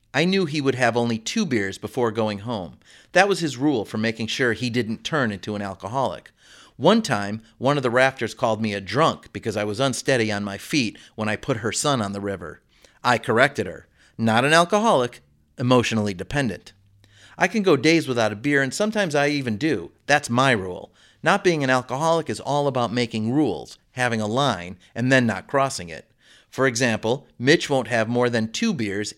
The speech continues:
and he won't drink before five P M, even in the summer.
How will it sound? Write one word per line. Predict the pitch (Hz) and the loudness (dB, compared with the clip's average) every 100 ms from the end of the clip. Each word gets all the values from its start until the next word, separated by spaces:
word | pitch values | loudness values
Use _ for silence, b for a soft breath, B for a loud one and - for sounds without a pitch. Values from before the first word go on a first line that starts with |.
| - | -4
and | 208 262 156 90 95 - b | 0 2 0 -2 -10 -16 b
he | 123 | -2
won't | 131 139 | 0 0
drink | 98 127 113 | 0 -2 -2
before | - 120 110 | -8 -2 -4
five | - 120 113 110 | 0 2 2 0
P | 123 | -4
M, | 139 104 98 B B B | -2 -2 -6 B B B
even | 202 208 190 | -2 2 2
in | 165 | 0
the | 143 | -2
summer. | - 147 101 73 - | -2 -2 -2 -8 -16